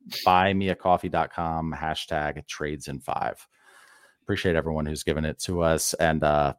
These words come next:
yeah, three hundred and fifty-seven people in here. This is fun, man. Kevin from Ireland,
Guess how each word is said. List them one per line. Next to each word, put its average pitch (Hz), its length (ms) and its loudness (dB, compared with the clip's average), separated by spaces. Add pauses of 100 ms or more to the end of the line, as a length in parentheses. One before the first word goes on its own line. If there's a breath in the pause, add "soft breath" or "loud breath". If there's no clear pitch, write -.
yeah, 69 140 -4
three - 200 -4
hundred 85 220 -2
and 71 80 -12
fifty-seven 69 500 -6
people - 260 -6
in 65 80 -6
here. 65 220 -6 (600)
This 107 200 -2
is - 80 -6
fun, 65 280 2
man. 64 200 -2 (1300 soft breath)
Kevin 143 280 8
from 120 180 8
Ireland, 92 420 8